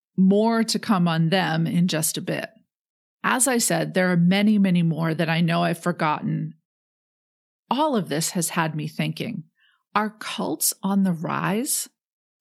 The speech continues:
I'm actually going to answer that question right now by saying no, not really, but also sort of yes. <laughs> In other words, it's complicated,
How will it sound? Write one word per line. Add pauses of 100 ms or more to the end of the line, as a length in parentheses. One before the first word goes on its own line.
(160)
I'm
actually
going
to
answer
that
question
right
now
by
saying
no,
not
really,
but
also
sort
of
yes. (480)
<laughs>
In
other
words,
it's
complicated,